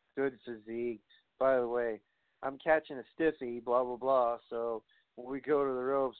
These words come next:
I'm gonna need to get out of the ring just to relieve my, see, they don't fucking do that shit. We do not. That is the misconception about gay professional wrestlers to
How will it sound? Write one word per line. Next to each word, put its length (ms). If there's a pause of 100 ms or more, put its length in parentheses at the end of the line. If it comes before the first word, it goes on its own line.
(160)
I'm 140
gonna 180
need 240
to 60
get 160
out 200
of 60
the 80
ring 400
just 240
to 80
relieve 360
my, 220 (380)
see, 240 (480)
they 120
don't 240
fucking 340
do 160
that 220 (120)
shit. 140 (100)
We 200
do 140
not. 180 (480)
That 140
is 120 (120)
the 80
misconception 880
about 400
gay 240
professional 600
wrestlers 460
to 80